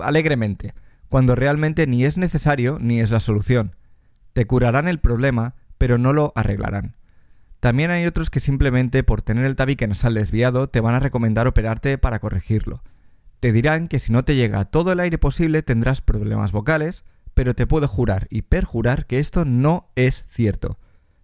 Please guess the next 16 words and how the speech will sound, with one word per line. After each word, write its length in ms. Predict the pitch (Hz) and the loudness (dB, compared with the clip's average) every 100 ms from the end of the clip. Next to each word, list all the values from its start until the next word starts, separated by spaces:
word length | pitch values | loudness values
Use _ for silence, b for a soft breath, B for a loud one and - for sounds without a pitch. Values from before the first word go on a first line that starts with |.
| - | -2
En 180 | 117 139 | 0 2
un 100 | 156 | 2
momento 420 | 127 170 180 170 | 0 0 -2 0
te 100 | 123 | 0
hablo 180 | 120 117 | 0 0
más 140 | 113 | 0
sobre 260 | 110 104 98 | 0 -2 -4
esto. 320 | - 107 - - _ _ - _ - - | -6 -10 -14 -20 _ _ -20 _ -20 -6
Yo 220 | 123 175 | 0 0
solo 280 | - 175 185 | 2 0 0
te 80 | 170 | -2
recomendaría 580 | 139 127 123 117 131 | 0 0 0 2 0
acceder 320 | 120 - 123 160 | 0 0 0 2
a 60 | |
operarte 400 | 151 127 147 160 | 2 2 -2 -4
si 340 | - - 104 | -4 -4 -4